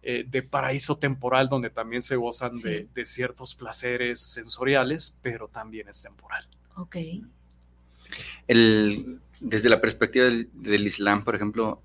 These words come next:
Speaker 3: todo, todo parte e inicia de Dios. Y en, en Dios te crea y tú como ser humano tienes la capacidad de libre albedrío de pensar.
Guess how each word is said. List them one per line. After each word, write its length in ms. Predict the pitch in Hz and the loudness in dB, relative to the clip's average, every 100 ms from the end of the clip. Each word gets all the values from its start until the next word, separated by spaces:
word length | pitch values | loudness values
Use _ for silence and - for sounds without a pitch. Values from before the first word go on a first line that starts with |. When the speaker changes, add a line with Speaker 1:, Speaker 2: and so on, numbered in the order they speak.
| - | -4
Speaker 3:
todo, 320 | 117 123 135 139 - | 0 2 0 -2 0
todo 260 | 131 131 - | 4 4 6
parte 320 | 120 120 139 | 4 4 0
e 20 | |
inicia 300 | 117 110 123 | 0 0 0
de 120 | 101 | -2
Dios. 340 | 87 80 - - _ _ _ _ - - - _ _ | -2 -8 -8 -16 _ _ _ _ -8 -8 -18 _ _
Y 140 | 101 | -2
en, 180 | 101 98 | -2 -2
en 120 | 104 101 | -4 0
Dios 180 | 104 | 0
te 160 | 101 110 | 0 -2
crea 420 | 101 110 120 135 | 2 4 4 2
y 180 | - 98 | -4 -8
tú 220 | 92 107 | -6 -6
como 200 | 104 107 | -6 -6
ser 140 | 101 104 | -8 -6
humano 320 | 104 107 107 - - _ | -6 -6 -8 -14 -20 _
tienes 460 | 104 104 101 - _ - _ | -6 -4 -6 -8 _ -20 _
la 220 | 95 90 | -6 -4
capacidad 400 | - - 92 95 | -4 -4 0 2
de 100 | 98 | 0
libre 280 | 98 98 101 | 0 -2 0
albedrío 500 | 98 95 92 95 98 | 0 -2 -2 -4 -8
de 120 | 90 | -10
pensar. 480 | - 87 80 85 - | -12 -10 -8 -8 -10